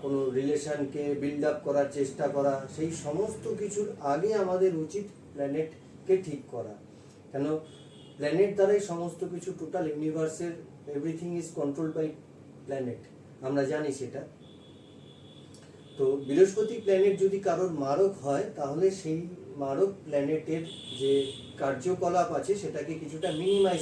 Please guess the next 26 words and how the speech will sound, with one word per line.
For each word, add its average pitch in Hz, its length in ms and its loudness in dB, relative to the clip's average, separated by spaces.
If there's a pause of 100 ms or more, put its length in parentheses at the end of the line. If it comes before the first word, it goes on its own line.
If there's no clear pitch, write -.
করতে - 300 0
হবে 104 240 -8 (440)
এবং 143 220 0
বৃহস্পতি 190 540 0
প্ল্যানেটকে 165 560 0
প্রসন্ন 214 640 -4
করার 185 300 4
কাজ 135 160 -2 (100)
করতে 127 280 -2
হবে। 104 260 -10 (760)
যেরকম 185 280 4
বৃহস্পতি, 185 480 4
আহ, - 320 -4 (360)
প্ল্যানেটকে 165 880 -2
প্রসন্ন 165 480 -2
করতে 160 320 -2
গেলে 160 340 4 (1300)
হলুদ 170 640 2
বস্ত্র 156 500 0
বা 143 440 2 (180)
হলুদ 151 420 2
মিষ্টি 165 560 -2
বা 135 420 0 (100)
হলুদ 143 320 2 (280)
শস্য, 175 600 -2 (680)
আহ, 123 380 -8